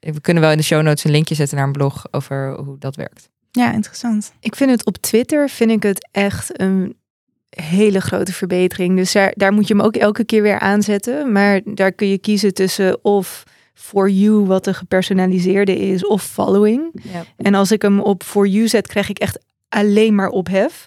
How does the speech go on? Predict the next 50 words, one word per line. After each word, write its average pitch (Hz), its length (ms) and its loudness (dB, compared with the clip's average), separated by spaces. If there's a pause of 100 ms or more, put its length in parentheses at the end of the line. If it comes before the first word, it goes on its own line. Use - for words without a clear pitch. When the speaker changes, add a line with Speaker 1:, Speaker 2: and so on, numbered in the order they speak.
Speaker 1:
Ja. 175 180 -4
Speaker 3:
Dan 202 100 6
ben 202 100 4
ik 202 100 2
de 202 60 2
hele 208 320 4
dag 196 240 0
aan 185 100 0
het 196 180 -2
kijken 190 400 0
naar 190 140 -2
mensen 185 400 -2
die 175 120 -6
fitties 214 420 -4
met 220 160 0
elkaar 202 280 -2
hebben. 214 400 -2 (380)
En 202 140 2
als 208 140 2
ik 202 60 -4
hem 208 120 4
op 202 100 0
For 208 220 2
You 226 220 4
ze-, 208 220 2
zet, 202 300 -2
dan 208 120 0
krijg 202 260 -2
ik 202 120 -4
gewoon 190 280 0
een 190 60 0
soort 185 240 -4
van, 185 440 -2 (520)
weet - 160 -4
ik 196 140 0
veel, 190 440 0
eh, 190 200 -4
gewoon 190 240 -2
interessante 196 640 0
artikelen 208 500 -2
van 190 160 0
mensen 190 420 2
waarvan 185 300 2
ik 190 100 2
denk 190 200 2
dat 185 140 0
ze - 80 -2
iets 180 120 0
boeiends 196 400 2
doen. 185 380 -4